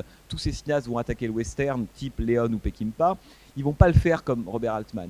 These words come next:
C'est-à-dire que ça reste quand même pour eux un grand genre,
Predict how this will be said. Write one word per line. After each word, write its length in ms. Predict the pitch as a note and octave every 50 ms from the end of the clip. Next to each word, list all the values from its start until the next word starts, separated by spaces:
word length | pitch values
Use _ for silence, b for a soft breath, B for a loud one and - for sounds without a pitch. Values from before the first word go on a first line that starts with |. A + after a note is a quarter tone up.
| F#2 -
C'est-à-dire 300 | - G#2+ G#2 B2+ - -
que 220 | - A#2+ A2+ G#2+ F2+
ça 160 | - C#3 C3
reste 240 | C3+ E3 D#3+ - -
quand 60 | B2+
même 140 | B2 B2+ B2
pour 280 | - B2 A#2 G#2+ A#2+
eux 140 | A#2+ B2 A#2 b b b b b b b
un 120 | G#2+ A2+
grand 260 | G#2+ G#2+ A#2 C#3+ D3+
genre, 480 | C#3 B2 D3+ D#3+ D#3+ D3 B2 A2 F#2+